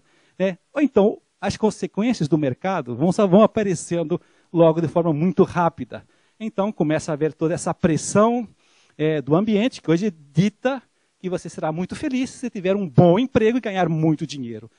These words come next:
Você será uma pessoa realizada e feliz, e parabéns, viva você. Isso é uma grande mentira, uma das maiores mentiras culturais do momento, e os pais se matam, às vezes trabalhando doze, quinze horas para alcançar esses níveis sociais, e não percebem que o principal negócio da sua vida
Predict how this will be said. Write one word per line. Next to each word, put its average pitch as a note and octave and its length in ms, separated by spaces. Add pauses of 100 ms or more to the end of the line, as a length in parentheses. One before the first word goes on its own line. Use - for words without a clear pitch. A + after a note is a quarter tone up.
(100)
Você F#3+ 100
será F3 240
uma E3 120
pessoa D#3 360
realizada G#3 500
e C4 40
feliz, A3 380
e G3+ 40
parabéns, F3+ 680 (340)
viva F3 240
você. A#2+ 440 (120)
Isso - 200
é - 20
uma E4 100
grande C#4+ 400
mentira, D#4+ 500
uma F3+ 80
das E3+ 100
maiores B3 220
mentiras B3 460
culturais G3 580
do E3 120
momento, G#3+ 440 (320)
e F3 80
os D#3+ 100
pais G#3 340
se - 100
matam, G3 400
às D#3+ 100
vezes F#3 100
trabalhando F#3 360
doze, G#3 320
quinze G3+ 340
horas A3 160
para G#3 120
alcançar F#3+ 400
esses F3+ 200
níveis C4 280
sociais, G3 640 (320)
e B3 140 (220)
não A3+ 140
percebem A3 440
que - 80
o G#3 40
principal G#3 560
negócio F3 440
da F3 100
sua A3 220
vida E3+ 380